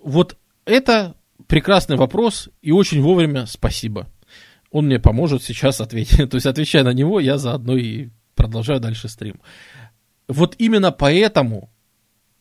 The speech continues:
войска различных генералов, которых вроде как правительство посылало подавлять это восстание – и правительство же их лишало любой поддержки, еще чего-то.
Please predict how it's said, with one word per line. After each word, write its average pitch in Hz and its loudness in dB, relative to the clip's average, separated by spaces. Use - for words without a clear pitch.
войска 160 0
различных 139 0
генералов, 135 0
которых 160 -2
вроде 160 0
как 143 -6
правительство 165 0
посылало 117 -2
подавлять 151 2
это 127 -2
восстание – 117 -2
и 185 -2
правительство 180 2
же 139 -2
их 131 -4
лишало 139 2
любой 156 0
поддержки, 139 0
еще 139 0
чего-то. 147 -4